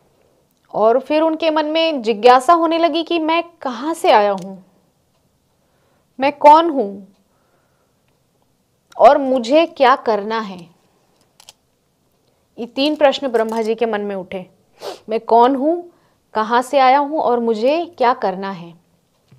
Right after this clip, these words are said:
इसी को कहते हैं ब्रह्म जिज्ञासा, अथातो ब्रह्म जिज्ञासा। जो ब्रह्मा जी के अंदर वो जिज्ञासा उठी, वो हम सबके अंदर उठनी चाहिए।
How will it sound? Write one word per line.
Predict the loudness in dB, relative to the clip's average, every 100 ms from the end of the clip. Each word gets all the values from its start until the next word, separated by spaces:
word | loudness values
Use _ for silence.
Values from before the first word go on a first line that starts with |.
| _ _ _ _ _ _ _ _ _ _ _ _ _ _ _ _ _ _ _
इसी | -4 -4
को | 2 4
कहते | 4 0 0 -2
हैं | -2 -4
ब्रह्म | -4 -2 -2
जिज्ञासा, | -2 -6 -6 -6 -4 -2 0
अथातो | -2 -4 -6 -2 -2 2 0
ब्रह्म | 0 -6 -8
जिज्ञासा। | -8 -8 -10 -8 -10 -10 -12 _ _ _ _ _ _
जो | -8 -4
ब्रह्मा | -4 0 0
जी | 0
के | 0
अंदर | 0 2 4
वो | 2
जिज्ञासा | 2 4 4 4
उठी, | 0 0 0
वो | 0
हम | 0 -2
सबके | -2 0 2
अंदर | 4 4 2
उठनी | 0 -4 -4
चाहिए। | -4 -6 -6 -12